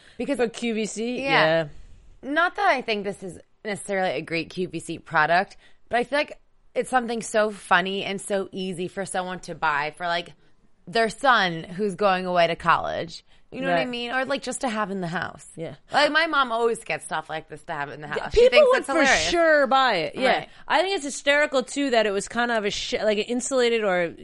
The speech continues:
Speaker 2: you know, seamed or whatever you wanna call it, shower cap with a sticker on it. Like, it literally had a sticker
Speaker 1: Sticker.
Speaker 2: on it for branding, like a bumper sticker.
Speaker 1: Don't you think this would be a good product at Spencer's?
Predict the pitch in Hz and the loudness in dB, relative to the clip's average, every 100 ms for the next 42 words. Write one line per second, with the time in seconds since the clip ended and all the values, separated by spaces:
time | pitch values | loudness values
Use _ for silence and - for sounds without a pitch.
0 | 185 180 202 165 151 151 - - - - | -14 -8 -6 -4 -6 -14 -20 -20 -20 -16
1 | - - 240 254 254 233 214 196 180 220 | -10 -4 0 2 2 -2 0 0 2 2
2 | 247 208 185 175 170 165 156 - - 208 | 2 0 -2 -4 -2 -2 -2 -6 0 4
3 | 202 196 185 165 165 165 156 - - 175 | 4 2 0 0 0 -6 -6 -10 -8 -6
4 | 156 147 196 208 220 240 240 214 185 - | -8 -6 -2 -2 2 2 4 4 2 -4
5 | - 170 175 160 156 - 160 160 151 113 | -8 -4 -4 -4 -8 -10 -8 -8 -12 -8
6 | 180 165 160 - - - - 208 _ 262 | -6 -6 -8 -10 -16 -16 -18 -20 _ -2
7 | 277 - 349 339 285 - 214 233 233 226 | -2 -4 -4 -4 -6 -8 -6 -4 -2 -2
8 | 208 180 190 190 190 - - - 151 151 | -2 -2 -2 0 -2 -6 -10 -8 -6 -6
9 | 175 180 175 | -6 -6 -10